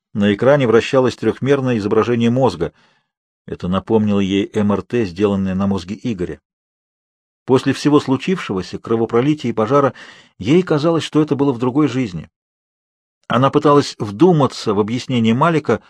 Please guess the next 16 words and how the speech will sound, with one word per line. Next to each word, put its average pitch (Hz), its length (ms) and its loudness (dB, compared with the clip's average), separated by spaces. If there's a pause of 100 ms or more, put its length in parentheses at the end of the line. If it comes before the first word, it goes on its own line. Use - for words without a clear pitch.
(500)
но 110 160 2
груз 143 500 0
скорби 147 560 0
и 151 160 -4
поражения 113 640 0
прижимал 104 420 -2
ее 98 160 -2
к 85 60 -12
земле. 120 420 -2 (640)
Слова 127 320 2
доктора 127 400 -2
казались 107 380 -2
какими-то 113 360 -8
пустыми 143 520 -8
и 113 60 -4
далекими. 113 540 -4